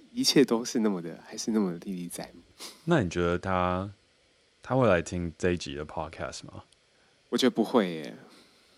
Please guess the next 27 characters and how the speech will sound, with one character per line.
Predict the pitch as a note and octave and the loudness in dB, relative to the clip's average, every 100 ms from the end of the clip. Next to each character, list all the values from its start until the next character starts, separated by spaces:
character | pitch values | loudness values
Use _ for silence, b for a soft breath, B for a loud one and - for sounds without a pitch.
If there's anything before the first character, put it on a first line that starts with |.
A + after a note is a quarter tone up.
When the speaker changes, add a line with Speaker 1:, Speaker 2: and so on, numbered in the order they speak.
| b b b b _ C#3 | b b b b _ 0
Speaker 2:
那 | |
如 | D#3 G2 | 2 2
果 | F#2+ F#2+ | 2 2
有 | G2 G2 - | 4 2 4
的 | - | -2
话， | F2 | -2
Speaker 1:
对 | F2 | -2
啊。 | |
Speaker 2:
或 | E2+ G2 | 0 0
者 | F#2 | 0
如 | F#2 | 0
果 | F#2+ F2+ | 0 2
他 | F2 | -2
不 | F2 | -4
小 | F2 D#2 | -6 -6
心 | D#2 | -10
听 | E2 D#2 | -10 -10
到， | D#2 D#2 | -8 -8
你 | D#2 | -8
还 | D#2+ | -8
有 | |
没 | E2+ | -8
有 | E2 | -8
什 | D#2+ D#2+ | -10 -12
么 | |
样 | D2+ D#2+ D#2 | -10 -10 -10
的 | D2 - | -12 -14